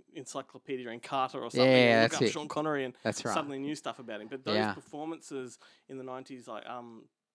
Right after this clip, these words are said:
Speaker 1: Hunt for Red October.
Speaker 2: Yeah, that's a classic.
Speaker 1: Uh, I think The Rock is a really undervalued performance.
Speaker 2: Well, he's basically Bond. It's like if Bond got caught and chucked in jail.
Speaker 1: Yep.
Speaker 2: I, that's kind of the premise. I
Speaker 1: Yep.
Speaker 2: love that.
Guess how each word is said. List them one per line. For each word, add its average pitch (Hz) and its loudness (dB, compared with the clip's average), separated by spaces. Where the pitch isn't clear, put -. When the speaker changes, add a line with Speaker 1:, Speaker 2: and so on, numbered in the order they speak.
Speaker 1:
Hunt 120 -16
for 127 -14
Red 104 -12
October. 120 -4
Speaker 2:
Yeah, 143 6
that's 139 2
a - -14
classic. - -18
Speaker 1:
Uh, 131 -4
I 170 -8
think 196 -6
The 175 -4
Rock 147 -2
is 180 -4
a 175 -6
really 165 2
undervalued 135 -6
performance. 160 -8
Speaker 2:
Well, 170 8
he's 185 2
basically 165 6
Bond. 117 8
It's 135 2
like 175 6
if 110 -4
Bond 123 4
got 113 6
caught 123 2
and 110 -8
chucked - -6
in 107 -8
jail. 101 -2
Speaker 1:
Yep. 127 -4
Speaker 2:
I, 127 8
that's 135 4
kind 123 4
of 95 -2
the - -14
premise. 107 -2
I 110 -2
Speaker 1:
Yep. 113 -2
Speaker 2:
love 107 -2
that. 82 -6